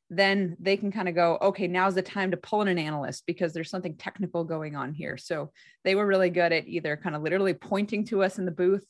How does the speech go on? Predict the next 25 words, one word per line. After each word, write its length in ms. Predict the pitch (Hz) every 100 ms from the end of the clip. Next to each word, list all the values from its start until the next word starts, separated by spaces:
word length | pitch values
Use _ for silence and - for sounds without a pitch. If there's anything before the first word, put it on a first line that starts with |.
| -
or, 400 | 165 170 156 151 _ _ - -
um, 220 | 165 156
saying, 240 | 156 165 160
you 80 | 156
know, 100 | 170
"Hey, 300 | 233 247 139
Chad, 320 | - 240 151
how 120 | 170
about 280 | 190 190 -
that? 260 | 202 -
Keegan, 460 | - 240 240 120 131 _ _ -
you 160 | 277
have 120 | 247
experience 500 | 160 - 151 147 143
here," 340 | - 160 185 214 - _
and 160 | 175 175
pulling 320 | 220 196 185
us 140 | 175
in. 160 | 240 180
So 160 | - 180
I 80 |
think 180 | 196 214
a 80 | 160
good 380 | 156 214 226 202
play-by-play 920 | - 202 208 160 160 - 233 151 151